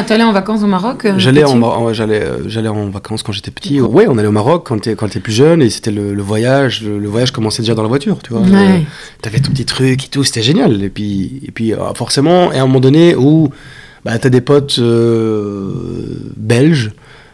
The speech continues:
Speaker 2: belges, belges, tu, tu m'entends ? Et puis tu vas voir, tu fais, tu fais autre chose. Puis après, euh, rappelle-toi, c'était le début de, des city trips. Euh,
Speaker 1: Ouais.
Speaker 2: Ryanair nous a permis de voyager pour cinquante, cent balles.
Speaker 1: <laughs>
Speaker 2: Et donc tu, tu, tu
Speaker 1: Et
Speaker 2: vois
Speaker 1: de
Speaker 2: autre
Speaker 1: niquer la
Speaker 2: chose.
Speaker 1: planète.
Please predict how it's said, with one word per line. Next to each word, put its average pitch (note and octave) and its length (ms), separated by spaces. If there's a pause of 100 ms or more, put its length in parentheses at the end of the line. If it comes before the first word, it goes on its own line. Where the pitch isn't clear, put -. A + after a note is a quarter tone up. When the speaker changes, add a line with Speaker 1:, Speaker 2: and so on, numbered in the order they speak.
(120)
Speaker 2:
belges, A#2+ 240
belges, C#3 360 (100)
tu, - 120
tu B2 100
m'entends ? C3 380 (320)
Et G#2 400
puis - 100
tu - 120
vas A2 100
voir, G#2 180
tu - 120
fais, - 140
tu - 100
fais - 80
autre A#2 180
chose. D#3 320
Puis A2 140
après, A2+ 320
euh, F#2 120
rappelle-toi, G#2 500
c'était - 220
le G2+ 60
début G#2 220
de, F#2 280
des G2 100
city G#2 240
trips. B2 540
Euh, G#2+ 40 (100)
Speaker 1:
Ouais. D#3 200 (280)
Speaker 2:
Ryanair G#2+ 460
nous G#2 180
a G2+ 180
permis A2 480
de G#2 60
voyager A2 320
pour G#2 140
cinquante, A#2 500
cent - 240
balles. A#2 380 (260)
Speaker 1:
<laughs> - 240
Speaker 2:
Et - 80
donc A#2+ 120
tu, A2+ 100
tu, A2 160
tu B2+ 120
Speaker 1:
Et B2 40
Speaker 2:
vois C3+ 120
Speaker 1:
de - 40
Speaker 2:
autre A3 160
Speaker 1:
niquer F3+ 200
la G3 60
Speaker 2:
chose. G3 100
Speaker 1:
planète. A#3 440